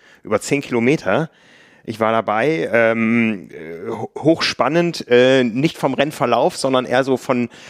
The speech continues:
von dem Gefühl her, kann der das halten? Und jetzt gerade ist er Weltrekord geschwommen auf der für ihn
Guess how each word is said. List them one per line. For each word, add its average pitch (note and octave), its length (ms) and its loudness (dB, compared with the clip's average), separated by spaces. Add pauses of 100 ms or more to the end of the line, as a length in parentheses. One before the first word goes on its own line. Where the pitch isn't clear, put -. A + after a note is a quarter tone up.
(160)
von B2 140 0
dem B2 80 0
Gefühl E3+ 280 0
her, C#3 140 2
kann - 160 -2
der C3+ 100 4
das A#2+ 220 -2
halten? D3 380 0 (260)
Und - 80 -6
jetzt A#2 160 0
gerade C#3 540 2 (220)
ist - 180 -6
er A#2 400 2
Weltrekord C#3+ 500 0
geschwommen A#2+ 340 -2
auf - 120 -6
der A#2 100 2
für C3+ 120 -8
ihn B2 360 0